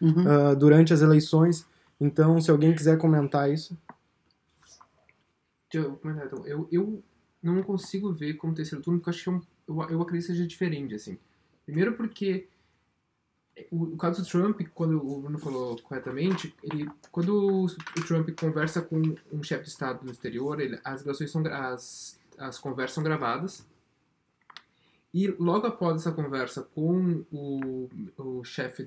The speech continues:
Speaker 3: do, da Ucrânia, todos os outros áudios do, do Trump foram classificados no nível mais alto de segurança,
Speaker 1: Uhum.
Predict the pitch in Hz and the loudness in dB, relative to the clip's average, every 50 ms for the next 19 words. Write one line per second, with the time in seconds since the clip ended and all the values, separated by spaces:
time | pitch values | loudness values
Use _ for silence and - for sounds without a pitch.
0 | - - 131 135 135 135 139 139 139 131 131 127 120 - - _ _ _ _ _ | -14 -10 -10 -8 -6 -6 -6 -6 -4 -4 -4 -4 -6 -8 -14 _ _ _ _ _
1 | _ _ _ _ _ _ 127 131 127 - - 135 135 147 180 190 185 165 139 113 | _ _ _ _ _ _ -8 -8 -8 -6 -8 -6 -2 0 0 0 0 -2 -4 -6
2 | 90 - _ _ _ _ _ _ _ _ _ _ _ - 190 208 208 233 226 208 | -8 -12 _ _ _ _ _ _ _ _ _ _ _ 2 2 2 4 2 0 0
3 | 196 180 170 160 180 175 185 180 - - 165 160 143 143 160 170 170 185 185 185 | 0 0 0 0 2 0 0 0 -2 -2 -2 0 0 0 0 0 0 0 -2 -2
4 | - - - - - 160 160 156 156 156 147 139 151 147 147 147 - 156 151 160 | -6 -12 -14 -10 -2 0 2 2 2 2 -2 -4 -6 -8 -8 -6 -6 -4 -2 -2
5 | 160 - - 175 175 175 170 170 160 - - 151 - 147 131 131 143 151 160 160 | -4 -4 -2 -2 0 0 0 -2 -4 -4 -8 -8 -6 -4 -4 -4 -2 -2 -2 -2
6 | 160 160 - - - - - _ _ _ 151 151 151 151 156 156 165 160 147 139 | -2 -2 -4 -10 -14 -16 -18 _ _ _ -8 -6 -2 0 0 0 0 0 0 0
7 | 165 185 170 151 143 135 165 165 170 160 - - 131 123 123 131 160 175 - - | 0 0 0 0 0 -2 0 0 -2 -4 -4 -6 -6 -4 -2 -2 -4 -4 -2 -4
8 | 151 143 135 135 139 160 | -2 0 0 -2 -2 -4